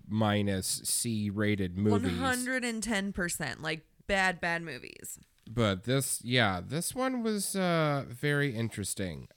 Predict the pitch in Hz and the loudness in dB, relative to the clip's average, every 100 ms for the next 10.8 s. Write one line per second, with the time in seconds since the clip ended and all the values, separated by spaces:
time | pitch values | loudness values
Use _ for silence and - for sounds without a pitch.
0 | _ 104 107 104 104 104 104 104 104 101 | _ -2 0 2 2 2 0 0 0 -2
1 | - 101 - 156 175 - 165 139 - - | -4 -6 -6 -6 -6 -4 -6 -6 -8 -4
2 | 127 123 113 110 - 110 - - 120 135 | -2 0 -2 -4 -4 -2 -2 -2 -4 -4
3 | - - 113 107 - 104 95 - 76 90 | -6 -4 -4 -2 -2 0 0 -4 -6 -4
4 | 85 82 87 92 107 95 107 110 117 120 | -4 -4 -4 -2 -2 -2 0 0 0 -2
5 | - 82 80 196 196 180 175 180 - - | -4 -6 -4 -4 -2 0 0 -2 -6 -10
6 | _ _ _ _ _ _ - 110 110 123 | _ _ _ _ _ _ -4 -2 0 2
7 | 180 - - 156 156 151 139 - 123 120 | 0 -2 -2 0 0 0 -4 -4 -2 0
8 | 120 104 - 120 127 - 104 98 98 95 | 0 -2 0 0 -2 -4 -2 0 -2 -2
9 | 92 92 92 - _ _ _ _ _ 113 | -2 -2 -4 -10 _ _ _ _ _ -2
10 | 113 110 104 104 104 101 101 98 | 2 4 4 4 4 2 2 -2